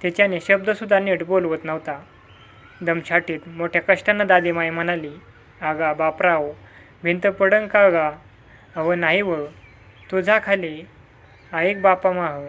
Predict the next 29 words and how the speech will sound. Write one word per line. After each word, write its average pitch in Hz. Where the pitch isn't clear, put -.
भिंत 170
पडून 175
जाईन 170
गा. 147
तुझं 170
माही 175
आण 180
हाय. 151
बापा, 160
त्या 156
आण्याचं 185
काय 202
करते 208
तू? 160
भिंत 170
पडली 185
म्हणजे?" 196
"पडन 202
तर 214
पडन, 185
घर 180
काय 170
आपलं 160
हाय? 180
वागा, 170
इतके 170
रोज 165
ह्या 160
सावलीत 165